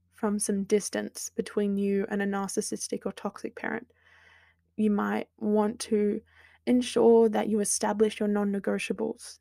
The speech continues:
You know, if your parent is constantly picking on you or saying things that make you uncomfortable,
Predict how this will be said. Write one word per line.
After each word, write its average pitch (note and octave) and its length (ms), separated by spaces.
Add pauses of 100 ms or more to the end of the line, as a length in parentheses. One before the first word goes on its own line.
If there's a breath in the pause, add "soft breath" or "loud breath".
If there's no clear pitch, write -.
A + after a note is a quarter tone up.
You A3+ 120
know, G#3 140
if G#3 140
your B3+ 120
parent G#3+ 500
is - 160
constantly G#3+ 640
picking A3+ 380
on G#3+ 180
you G#3 180
or G#3 100
saying G#3+ 440
things G#3 460
that A3 120
make G3+ 240
you G#3+ 100
uncomfortable, A3+ 800